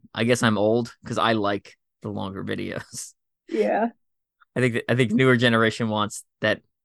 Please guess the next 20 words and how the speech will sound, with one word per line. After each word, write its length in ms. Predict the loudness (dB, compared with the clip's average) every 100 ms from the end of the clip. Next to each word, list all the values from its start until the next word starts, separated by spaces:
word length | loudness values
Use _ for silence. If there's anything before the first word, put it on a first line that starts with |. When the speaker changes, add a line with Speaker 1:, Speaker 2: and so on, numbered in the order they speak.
| _ _ _ _ _
Speaker 1:
you, 120 | -4
you 180 | 0 2
have 100 | 2
my 120 | 2
attention 360 | 0 -4 -6 -8
for, 160 | -6 -8
you 220 | -6 -8
know, 160 | -8 -12 -6
ten 240 | -2 -2
to 100 | -4
thirty 320 | -4 -2 -2
seconds 400 | -4 -4 -4 -6
at 100 | -8
most, 460 | -8 -8 -10 -12 -16 _
but 160 | -14 -14 _ _ _ -4
Speaker 2:
Uh-huh. 400 | 0 2 2 0 -4 _ _ _
Speaker 1:
I 120 | -12
don't 140 | -10 -10
know. 160 | -10 -12 _ _ _ _ _ _
So, 240 | -16 -16